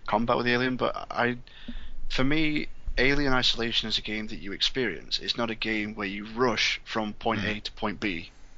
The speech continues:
Speaker 1: It's, it takes the whole point out of it.
Speaker 2: Well,
Speaker 1: To
Speaker 2: um,
Speaker 1: me.
Speaker 2: the, the, the mode is it's actually shipped is slightly different to what we played at London, in that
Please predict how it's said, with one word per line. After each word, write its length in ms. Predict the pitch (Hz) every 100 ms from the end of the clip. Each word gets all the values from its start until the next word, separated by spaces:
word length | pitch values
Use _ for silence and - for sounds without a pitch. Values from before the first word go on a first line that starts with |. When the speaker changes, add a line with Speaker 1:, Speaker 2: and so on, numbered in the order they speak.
| - -
Speaker 1:
It's, 460 | 92 - - - - - - 101
it 140 | -
takes 280 | - 120 -
the 80 | 113
whole 260 | 110 107 - - - -
point 220 | 113 117 -
out 100 | -
of 60 |
it. 60 | - - - -
Speaker 2:
Well, 280 | 135 131 -
Speaker 1:
To 340 | 135 143 147 139
Speaker 2:
um, 180 | 139 135
Speaker 1:
me. 60 | - - - - 131
Speaker 2:
the, 240 | 147 139
the, 180 | 139 143 -
the 60 | 131
mode 260 | 147 151
is 140 | 151 131
it's 140 | 113
actually 300 | 123 - 117
shipped 540 | - 104 87 - - - - - - - -
is 260 | 120 117
slightly 640 | - - - 120 113 101 110
different 360 | 110 - 110 -
to 80 |
what 220 | 107 107 110
we 160 | 107
played 320 | - 107 104
at 100 | 104
London, 420 | 107 117 104 101 92 - - - - - - -
in 180 | 110 107
that 260 | 107 104